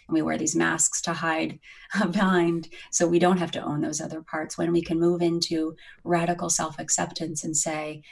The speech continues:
"I accept all parts of myself," it's assuming total responsibility. Then we heal, then we integrate, then we show up in full partnership and not expecting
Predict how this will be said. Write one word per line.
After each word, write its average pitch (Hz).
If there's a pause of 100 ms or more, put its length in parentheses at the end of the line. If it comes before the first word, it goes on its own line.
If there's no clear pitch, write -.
(200)
"I 160
accept 160
all 185
parts -
of 147
myself," 160
it's 180
assuming 165
total 170
responsibility. 180 (840)
Then 170
we 160
heal, - (280)
then 180
we 170
integrate, -
then 180
we 185
show 180
up 156
in 151
full -
partnership - (540)
and 165
not 175
expecting 160